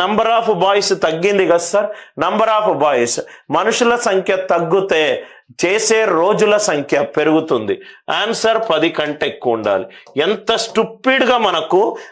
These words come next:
ఆన్సర్ ఆప్షన్లు ఇస్తాడు అని అనేది ఒక చిన్న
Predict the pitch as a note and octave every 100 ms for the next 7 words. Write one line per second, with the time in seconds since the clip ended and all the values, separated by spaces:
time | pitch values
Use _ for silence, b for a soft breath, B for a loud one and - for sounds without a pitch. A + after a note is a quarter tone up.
0 | - E3+ A3 - G#3+ G3+ G3+ G#3 F3+ D#3
1 | - D#3+ D#3 B2 - B B D#3+ E3+ E3+
2 | G3 G3+ E3 D#3+ A2 B - C#3+ E3 -
3 | F3 F#3+ A#3